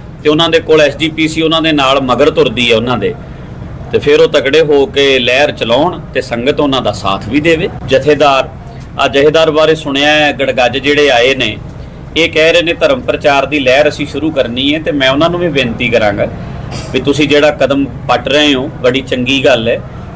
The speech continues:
ਤੇ ਜੇ ਜਥੇਦਾਰ ਹੋਣੀ ਇਹ ਸ਼ਲਾਘਾਯੋਗ ਕਦਮ ਹੈ, ਜੇ ਜਥੇਦਾਰ ਹੋਣੀ, ਗੜਗੱਜ ਹੋਣੀ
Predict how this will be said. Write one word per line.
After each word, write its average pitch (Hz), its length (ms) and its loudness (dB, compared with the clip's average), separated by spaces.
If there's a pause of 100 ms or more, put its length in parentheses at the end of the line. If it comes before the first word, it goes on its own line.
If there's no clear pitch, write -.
(160)
ਤੇ 143 100 2
ਜੇ 135 200 0
ਜਥੇਦਾਰ 147 440 2
ਹੋਣੀ 147 340 2
ਇਹ 151 120 2
ਸ਼ਲਾਘਾਯੋਗ 139 1000 2
ਕਦਮ 127 320 0
ਹੈ, 143 120 2
ਜੇ 156 140 0
ਜਥੇਦਾਰ 131 420 2
ਹੋਣੀ, 127 420 0 (600)
ਗੜਗੱਜ 123 380 2
ਹੋਣੀ 135 600 2